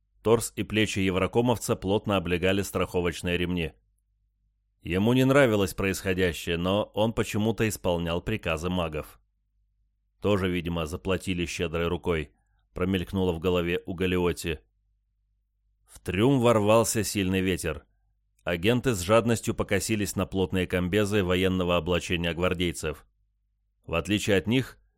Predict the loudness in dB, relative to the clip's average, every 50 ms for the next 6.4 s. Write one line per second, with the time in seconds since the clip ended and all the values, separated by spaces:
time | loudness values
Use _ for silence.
0 | _ _ -12 -8 -4 -2 -2 0 2 0 0 0 0 -2 -4 0 0 0 0 2
1 | 2 2 2 0 -2 0 0 0 0 2 0 0 0 2 2 4 4 4 4 2
2 | 2 0 -2 -6 _ _ _ _ _ _ -2 0 2 2 2 2 2 2 2 0
3 | 2 2 0 0 0 0 -2 0 0 2 2 2 2 0 -2 -2 -2 -2 -2 0
4 | 0 0 0 0 -2 -4 -4 -4 -4 -2 0 0 0 0 -2 -4 -4 -2 -2 -2
5 | -2 -2 -2 -2 -2 -2 -2 -2 -2 0 0 0 -2 -2 -2 0 0 0 0 0
6 | -2 -2 -2 -2 -4 -4 -4 -6